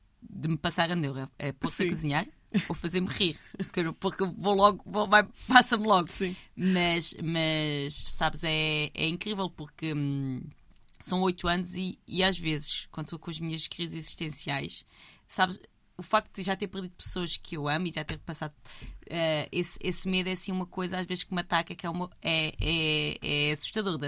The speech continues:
Speaker 1: A ansiedade também vem daí, não é? De, eu valorizo tanto a vida porque perdi muito. <laughs>
Speaker 2: Sim, tens, é o tal medo da, da, da perda, não é?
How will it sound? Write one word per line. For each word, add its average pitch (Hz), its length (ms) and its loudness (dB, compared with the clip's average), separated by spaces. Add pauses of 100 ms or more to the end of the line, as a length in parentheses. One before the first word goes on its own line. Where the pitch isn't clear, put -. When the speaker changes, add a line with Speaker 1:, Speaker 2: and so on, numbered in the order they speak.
(220)
Speaker 1:
A 160 80 -6
ansiedade 175 380 2
também 220 160 -2
vem 233 140 0
daí, 233 300 0
não 156 120 -4
é? 160 180 -6 (240)
De, 139 400 -6 (120)
eu 151 120 -4
valorizo 175 440 -4
tanto 175 200 -4
a 170 40 -4
vida 196 180 -6
porque - 260 -12
perdi 226 200 0
muito. 220 420 0 (240)
<laughs> 247 260 -6
Speaker 2:
Sim, 381 200 6
tens, 160 200 4
é 143 240 2
o 139 40 -2
tal 143 200 4
medo 151 240 2
da, 139 200 -4
da, 151 260 2
da 147 140 -2
perda, 262 340 -2
não 127 180 -2
é? 180 160 -6